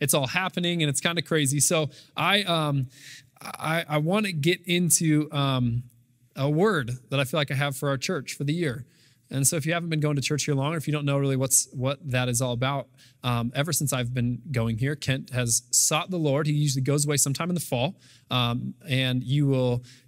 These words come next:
go and just seek the Lord for, specifically to get some direction for the church in the upcoming year.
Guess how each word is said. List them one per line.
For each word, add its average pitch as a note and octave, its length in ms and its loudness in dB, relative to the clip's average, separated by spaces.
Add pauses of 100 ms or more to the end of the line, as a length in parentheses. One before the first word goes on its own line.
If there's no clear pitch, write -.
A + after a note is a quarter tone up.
(120)
go F#3+ 420 2
and C3+ 260 0
just B2+ 220 2
seek G3 180 0
the G3+ 80 0
Lord E3 380 0 (100)
for, - 220 -8 (140)
specifically - 840 2
to C#3+ 80 4
get D3 160 0
some D3+ 140 2
direction C#3 440 0
for E3+ 280 -2
the E3 80 -4
church C3 420 0
in C#3+ 100 -2
the C#3+ 100 0
upcoming C3 480 -4
year. A2 320 -4